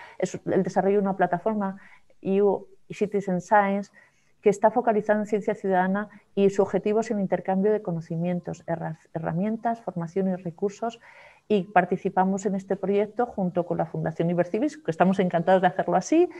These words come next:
y el Ministerio de Ciencia e Innovación. Y si algo tiene la ciencia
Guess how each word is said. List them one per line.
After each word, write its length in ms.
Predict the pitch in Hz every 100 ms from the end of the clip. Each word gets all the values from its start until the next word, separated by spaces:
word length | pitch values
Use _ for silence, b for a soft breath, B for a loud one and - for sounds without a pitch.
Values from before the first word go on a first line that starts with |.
| B B
y 80 | 190
el 60 |
Ministerio 440 | 185 180 180 185 185
de 100 | 180
Ciencia 360 | 180 175 190
e 60 | 175
Innovación. 680 | 165 156 156 151 - 151 151 b b b b b _
Y 80 | 196
si 160 | -
algo 220 | 226 247
tiene 240 | 277 254 220
la 140 | 185
ciencia 520 | - 214 220 247 247